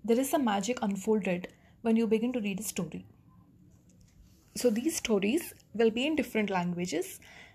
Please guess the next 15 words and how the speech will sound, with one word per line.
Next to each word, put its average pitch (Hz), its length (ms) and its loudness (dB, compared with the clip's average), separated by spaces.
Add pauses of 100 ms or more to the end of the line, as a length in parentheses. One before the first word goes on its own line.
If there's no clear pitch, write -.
(120)
I'll 247 280 4
begin 226 240 0
with 240 180 -4
Telugu, 180 340 -2 (180)
my 226 120 2
mother 175 360 -4
tongue. 175 220 -12 (2000)
కనువిప్పు. 220 560 2 (920)
పూర్వం 285 480 4 (400)
కళింగ 277 300 6
రాజ్యాన్ని 240 460 4
విక్రమవర్మ 226 680 0
అనే 226 220 0
రాజు 180 280 -2
పరిపాలించేవాడు. 180 1120 -4